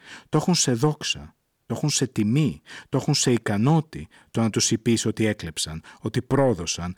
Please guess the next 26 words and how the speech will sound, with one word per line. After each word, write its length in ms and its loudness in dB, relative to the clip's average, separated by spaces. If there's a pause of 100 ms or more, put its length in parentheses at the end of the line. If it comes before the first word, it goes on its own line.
(160)
ότι 280 0
ήφεραν 420 0
τόσα 280 -2
κακά 280 -8
στην 180 -10
πατρίδα. 560 -10 (1080)
Είναι 280 0 (100)
άξιοι 460 -2
άνθρωποι 520 -10
και 140 -6
τιμώνται 600 2
και 160 -4
βραβεύονται. 880 -4 (640)
Όσοι 260 2
είναι 160 6
τίμοι, 440 4
κατατρέχονται 760 -2
ως 120 -2
ανάξιοι 440 0
της 180 -6
κοινωνίας 600 -4
και 120 -12
της 160 -8
πολιτείας». 800 -8 (1800)
Και 140 -16
πάλι, 420 -10